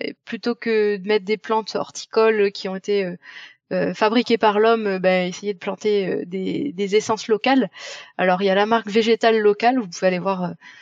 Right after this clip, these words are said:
sur Internet ce que c'est. Donc, c'est, c'est, c'est une marque qui, qui permet en fait de, de respecter un certain cahier des charges qui prouve, euh, que la plante est d'origine locale, euh, et sauvage.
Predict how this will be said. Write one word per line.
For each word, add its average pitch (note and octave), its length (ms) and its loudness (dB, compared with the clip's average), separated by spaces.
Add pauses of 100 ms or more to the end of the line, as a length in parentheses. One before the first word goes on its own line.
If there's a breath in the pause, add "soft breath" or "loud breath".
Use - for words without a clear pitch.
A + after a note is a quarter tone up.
(160 loud breath)
sur G#3 200 -2
Internet G#3+ 380 2
ce - 40 -14
que G3 120 -8
c'est. A#3+ 260 0
Donc, F3+ 180 -6
c'est, F3+ 200 -4
c'est, F3+ 280 -8
c'est - 140 -12
une F3+ 100 -10
marque G3 300 -2
qui, F#3+ 180 -8 (160)
qui - 160 -14
permet G#3+ 360 0
en G#3 100 -2
fait G#3 240 0
de, F3+ 240 -6 (360 loud breath)
de F#3+ 60 -4
respecter G#3+ 460 0
un A3 100 0
certain A3 300 -2
cahier G3+ 240 2
des F#3+ 100 0
charges B3 300 -2
qui - 140 -20
prouve, B3+ 440 -4 (480 loud breath)
euh, F3+ 400 0
que G#3+ 140 0
la G3+ 160 2
plante A3+ 500 -2
est G3 140 -2
d'origine G3+ 500 -2
locale, A3 560 2 (500 loud breath)
euh, - 640 -2
et G#3 300 0
sauvage. G3 540 0